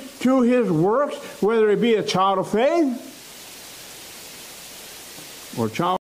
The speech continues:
of wrath, a child of wickedness, evildoer. God's gonna render according to that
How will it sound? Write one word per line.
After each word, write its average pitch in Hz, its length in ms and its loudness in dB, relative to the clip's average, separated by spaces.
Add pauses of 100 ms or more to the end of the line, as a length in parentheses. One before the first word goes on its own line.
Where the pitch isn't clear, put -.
(140)
of - 80 -2
wrath, - 1080 -12
a 127 60 -2
child 185 360 0
of - 840 -10
wickedness, 170 800 0 (1900)
evildoer. 208 760 2 (2500)
God's 180 300 2
gonna 202 240 2
render 240 440 4 (600)
according 226 580 2
to 202 140 2
that 240 460 0